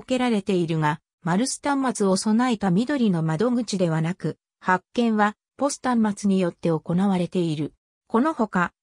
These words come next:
簡易式の自動改札機が設置されている。京都府統計所によると、一日の平均乗車人員は、以下の通りである。駅南口の様子、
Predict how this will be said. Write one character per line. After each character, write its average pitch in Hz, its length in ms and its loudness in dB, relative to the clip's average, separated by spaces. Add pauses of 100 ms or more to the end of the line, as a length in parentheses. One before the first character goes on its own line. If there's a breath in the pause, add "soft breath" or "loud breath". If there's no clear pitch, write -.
(120)
簡 311 360 0
易 320 100 -2
式 - 240 -6
の 277 120 0
自 262 180 0
動 269 180 2
改 262 240 -2
札 294 300 -6
機 190 140 0
が 165 180 0
設 - 320 -4
置 208 120 -8
さ 214 140 -6
れ 202 100 -2
て 190 120 -4
い 165 160 0
る。 143 180 -6 (300)
京 285 240 0
都 302 120 -2
府 - 160 -12
統 277 240 0
計 269 220 -2
所 247 180 -2
に 226 160 2
よ 208 140 2
る 180 120 0
と、 - 260 -2 (200)
一 247 240 -2
日 - 300 -2
の 262 100 -2
平 247 220 0
均 277 300 -2
乗 254 240 0
車 247 160 -4
人 233 240 2
員 180 180 2
は、 151 220 0 (180)
以 294 140 -4
下 294 100 -4
の 220 160 0
通 226 260 0
り 175 120 -2
で 156 120 -2
あ 147 140 -4
る。 135 160 -10 (260)
駅 180 240 -2
南 277 440 -2
口 226 260 -2
の 170 140 2
様 170 180 0
子、 156 260 -6